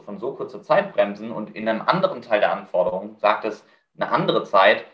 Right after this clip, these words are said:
diese Widersprüche zu finden, ist unglaublich schwierig. Und wenn man diese Widersprüche nicht findet,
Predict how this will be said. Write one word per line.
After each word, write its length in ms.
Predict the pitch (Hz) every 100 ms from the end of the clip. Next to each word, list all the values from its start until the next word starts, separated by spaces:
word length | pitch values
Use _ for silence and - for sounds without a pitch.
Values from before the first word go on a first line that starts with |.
| _ _ _
diese 480 | 156 180 170 - -
Widersprüche 600 | 165 202 - - 120 -
zu 100 | -
finden, 380 | - 120 98 101
ist 180 | - -
unglaublich 480 | 120 120 113 104
schwierig. 340 | - 120 - - _ _
Und 220 | 104 101
wenn 180 | 104 110
man 140 | 113 104
diese 220 | 101 101
Widersprüche 420 | 104 95 104 101
nicht 160 | 98 -
findet, 480 | 170 143 127 131